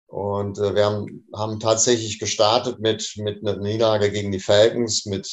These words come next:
mit dreizehn zu sechzehn. Ganz kuriose Nummer, aber auch enttäuschend. Und das ist eben das, wo-, wovon ich eben gesprochen habe, so von wegen, Mensch, wir haben eigentlich so viel gemacht und dann doch irgendwie schlechte Ergebnisse eingefahren. Aber danach ging es eigentlich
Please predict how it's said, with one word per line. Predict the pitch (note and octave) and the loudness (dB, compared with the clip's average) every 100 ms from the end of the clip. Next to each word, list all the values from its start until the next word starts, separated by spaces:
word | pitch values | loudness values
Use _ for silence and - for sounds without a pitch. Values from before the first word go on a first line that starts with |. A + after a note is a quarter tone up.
| - | -10
mit | G2 F#2+ | -10 -6
dreizehn | F2+ G2 G#2 A2+ G#2 | -2 0 0 -2 -2
zu | G#2 | -4
sechzehn. | F2 G2+ A#2+ - - A#2+ A#2 A2 _ _ _ - | -2 0 0 2 4 6 4 -2 _ _ _ -4
Ganz | G#2 G#2 | -2 -2
kuriose | - A2 G2+ G2 G2+ F#2+ | 0 0 2 2 2 2
Nummer, | G2 G#2+ A2+ A2+ A2+ - _ _ - | 2 6 6 6 4 -10 _ _ -4
aber | F#2+ F#2+ F#2 | 2 4 4
auch | - | 2
enttäuschend. | G#2+ G2 G#2+ G2+ A#2 B2+ A#2+ - _ _ _ _ | 0 0 2 4 4 0 -4 -6 _ _ _ _
Und | - G2 G2 F#2+ - - | -2 0 2 0 -6 -4
das | G2 | -2
ist | A2 A2+ | -2 -2
eben | G#2+ | 4
das, | G2+ A#2 A2 | 6 6 4
wo-, | F#2+ G#2 - | 4 2 2
wovon | G2+ G2 A#2 G#2 | -4 0 2 2
ich | F2+ | 2
eben | G2+ B2 A2 | 6 6 6
gesprochen | F#2 - F#2 F#2+ | 0 0 2 2
habe, | F#2+ | 0
so | F#2+ | -4
von | F#2 F#2 | -6 -2
wegen, | F#2+ F#2+ | 0 0
Mensch, | G2+ - | 0 2
wir | G2 | 4
haben | G#2+ G#2+ G#2 | 4 2 -2
eigentlich | G2+ G2+ G2+ | -4 -4 -2
so | A#2 | -2
viel | A#2 G2+ | 0 2
gemacht | G2 G2+ - - | 4 4 2 -2
und | |
dann | G2 G2 F#2+ _ _ F2 D#2+ _ - | 0 0 -2 _ _ -20 -20 _ 0
doch | G#2+ - | 0 2
irgendwie | G#2+ G#2 | -2 -2
schlechte | - A2+ G#2 G2 | 2 2 4 4
Ergebnisse | F#2 A2+ A#2+ G2+ G2 | 4 2 2 2 2
eingefahren. | F#2 F#2 - G#2 G#2 | 0 -2 0 2 4
Aber | F#2+ | 6
danach | G2+ G2 G#2 A#2 | 4 4 2 2
ging | B2 | 2
es | B2 - | 2 0
eigentlich | A2 A2 G#2+ | 0 -2 -6